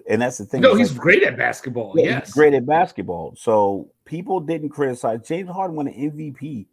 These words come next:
Speaker 1: He plays no defense. Even the year he won M V P, we talked about he used to play the Olay defense. So he was getting
Speaker 2: Right.
Speaker 1: criticized all year for his
Speaker 2: But that's
Speaker 1: inability to
Speaker 2: not
Speaker 1: play
Speaker 2: something that
Speaker 1: defense,
Speaker 2: we,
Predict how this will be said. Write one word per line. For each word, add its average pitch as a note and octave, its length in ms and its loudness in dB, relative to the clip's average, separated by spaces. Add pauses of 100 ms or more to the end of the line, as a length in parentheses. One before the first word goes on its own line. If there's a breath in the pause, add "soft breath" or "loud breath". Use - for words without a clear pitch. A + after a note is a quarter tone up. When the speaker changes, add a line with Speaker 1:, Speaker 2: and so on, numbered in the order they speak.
Speaker 1:
He C#3+ 120 -6
plays C#3 480 -4
no C#3+ 360 2
defense. C3 580 -10 (340)
Even F#3+ 300 -6
the E3+ 80 -4
year E3 180 -2
he D#3+ 100 -4
won D3+ 200 -4
M D3 120 -2
V C#3+ 140 -6
P, C3 320 -6
we A2+ 140 -4
talked C3 280 -4
about C3 220 -2
he C3+ 100 -8
used D3+ 120 -12
to D3+ 80 0
play C#3+ 180 -2
the B2+ 140 -4
Olay C#3+ 520 0
defense. D3 460 -12 (220 soft breath)
So C3+ 140 -6
he C3+ 140 -4
was G#3 180 -2
getting - 200 -2
Speaker 2:
Right. - 100 -10
Speaker 1:
criticized C#3+ 560 -4
all C#3+ 280 0
year C#3 340 -4
for A#2+ 80 -2
his - 80 -2
Speaker 2:
But C3+ 220 -2
that's F3+ 180 4
Speaker 1:
inability - 0 -
to - 60 -4
Speaker 2:
not G3 160 2
Speaker 1:
play G3 100 -2
Speaker 2:
something E3+ 280 -2
that D3+ 120 2
Speaker 1:
defense, A#2 80 -4
Speaker 2:
we, D#3+ 180 -6